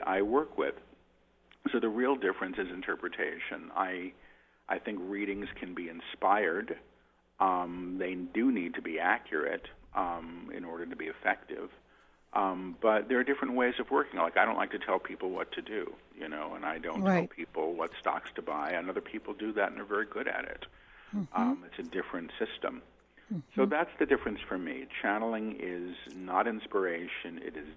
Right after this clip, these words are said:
Speaker 1: stenography, spoken steno-, verbal stenography in my case. And, uh, reading is more interpretive and involves stepping into multiple energy fields in order to access the information that's gonna be of the most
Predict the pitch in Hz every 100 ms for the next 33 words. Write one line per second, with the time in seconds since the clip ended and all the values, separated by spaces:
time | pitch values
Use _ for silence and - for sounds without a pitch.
0 | - _ _ _ - 92 85 85 82 -
1 | 76 - - 104 - 87 85 78 78 95
2 | 107 95 87 - - 87 67 - - 78
3 | 80 82 85 - 82 98 - - _ -
4 | - - _ - 104 101 98 101 - 98
5 | 95 90 92 95 95 98 98 95 92 92
6 | 90 92 87 - 92 90 92 90 90 -
7 | 120 107 101 90 87 85 - - 92 87
8 | - 92 90 87 87 - - 101 92 87
9 | 76 87 90 92 87 87 85 90 87 92
10 | - 76 71 - - _ _ - 98 95
11 | - 80 - 71 78 85 - - - -
12 | _ _ 95 87 82 82 80 - 87 82
13 | 82 78 - 82 80 - - 80 82 87
14 | 82 78 - 82 76 - 80 76 - 82
15 | 67 69